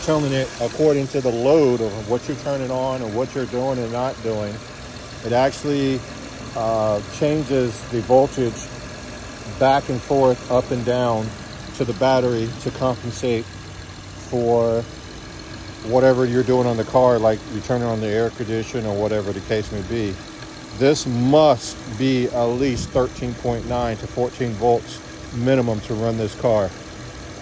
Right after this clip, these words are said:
You have a lot of components, like a transmission, your engine, and everything else runs and demands off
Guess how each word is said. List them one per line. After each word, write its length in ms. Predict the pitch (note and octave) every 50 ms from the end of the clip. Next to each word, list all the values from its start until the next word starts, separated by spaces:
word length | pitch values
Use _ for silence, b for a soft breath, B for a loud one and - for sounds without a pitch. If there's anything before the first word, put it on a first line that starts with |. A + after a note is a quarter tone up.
| - A2
You 120 | G#2+ B2+ B2+
have 600 | B2+ C3 B2+ B2 B2 B2 A#2+ A#2 A2+ A2 - B2+
a 140 | A#2 A2+ A2
lot 560 | G#2 G#2 G#2+ A2 A2+ A#2+ B2+ C3 C3 C3+ C3+ -
of 200 | C3+ C3 A#2+ -
components, 680 | - C#3 B2+ - D3 C#3+ C#3+ C3+ A#2+ A2+ A2+ - - - - -
like 200 | B2+ A#2+ - -
a 40 | A2
transmission, 1080 | - - C#3+ C3 C3 C3+ C3+ A#2 B2+ C3 C3 C3+ B2 - - C#3 C3 B2+ B2 B2+ B2+ B2 - - - - - - - - - -
your 140 | A2 G#2+
engine, 640 | A2 A#2+ B2 C3 C#3 B2+ B2+ C#3 C#3 C3+ C3+ C3+ C3+ C3+ - - - - - - - -
and 80 | G#2 G#2+
everything 420 | A#2+ B2 B2 B2+ A#2+ C3+ B2+ B2+
else 240 | C3 C3 B2+ B2+ B2 - - - A#2 A2
runs 320 | B2 C3+ C3+ C3 B2 A2+
and 80 | A2+ A#2
demands 460 | G#2+ A2 A2+ A#2+ B2 B2+ C3 B2 A2
off 160 | B2 A2+ A2